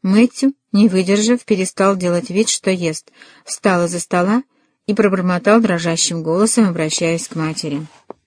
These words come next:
«Не могу я больше этого выносить.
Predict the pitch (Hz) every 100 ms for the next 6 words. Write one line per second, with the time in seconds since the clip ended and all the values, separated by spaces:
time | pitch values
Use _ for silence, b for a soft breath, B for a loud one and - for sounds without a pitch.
0 | _ _ _ _ - - - - - -
1 | _ _ _ _ _ _ - 214 262 269
2 | 277 247 233 208 202 - 196 190 180 185
3 | 180 175 175 - -